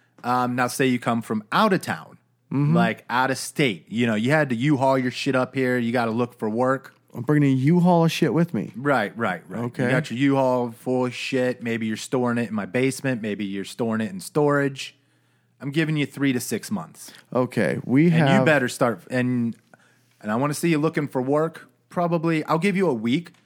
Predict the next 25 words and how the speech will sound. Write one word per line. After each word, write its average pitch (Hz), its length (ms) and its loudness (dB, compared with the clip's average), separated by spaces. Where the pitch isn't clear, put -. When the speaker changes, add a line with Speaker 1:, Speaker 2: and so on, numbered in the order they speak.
Speaker 1:
to 143 100 0
just 135 200 -2
be 160 60 0
like, 160 220 0
"Oh, 247 240 2
hey, 214 260 2
this 160 180 -2
is 165 60 -8
the 165 100 0
new 170 160 2
town 175 380 2
I'm 143 140 -2
living 123 220 0
in. 98 540 -4
Cool, 170 640 2
let 131 100 -2
me 156 80 -2
go 160 220 2
get 165 160 -2
to 165 80 2
know 165 240 4
it." 107 280 0
Speaker 2:
Email 160 400 4
the 185 80 6
show. 120 360 0